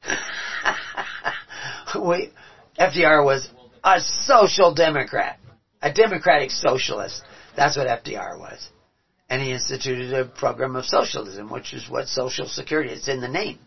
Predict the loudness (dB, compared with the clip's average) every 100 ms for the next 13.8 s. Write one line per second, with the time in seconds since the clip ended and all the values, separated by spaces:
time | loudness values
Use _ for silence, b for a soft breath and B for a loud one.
0 | _ -6 -6 -6 -10 -10 -10 -4 -4 -6
1 | -10 b b b b b b b b b
2 | _ _ _ _ _ _ 0 4 6 8
3 | 6 4 0 0 4 6 8 8 6 4
4 | 2 2 -2 -4 -4 2 4 4 4 2
5 | 2 -4 _ _ -10 2 2 2 -8 -10
6 | -2 0 0 -2 -6 -12 -10 -8 -6 -8
7 | -10 -14 -18 _ _ _ _ _ _ _
8 | _ _ _ -8 -6 -8 -10 -18 -2 2
9 | 4 2 -4 -8 -10 -12 -14 -14 _ _
10 | _ 2 2 2 2 2 2 2 4 6
11 | 6 2 -8 -14 _ -8 -6 -6 -8 -4
12 | -2 -2 -6 -10 -6 -6 -2 -4 -4 -4
13 | -2 -2 -4 -6 -6 -6 -12